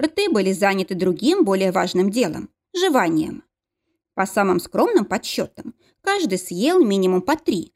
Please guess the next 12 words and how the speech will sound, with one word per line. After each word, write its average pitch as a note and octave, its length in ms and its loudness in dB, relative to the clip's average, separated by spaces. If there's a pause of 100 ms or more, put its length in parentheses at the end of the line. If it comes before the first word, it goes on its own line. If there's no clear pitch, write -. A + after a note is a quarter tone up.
(140)
а G3+ 120 -2
некоторые E4+ 540 0
и B3 120 -2
больше F3+ 380 -2
кусков. - 460 -6 (560)
А G3 160 2
уж G3 120 -2
сколько G3 440 -2
выпили, G#3 480 0 (100)
никто G#3 300 0
не F3 140 2
считал. - 460 -6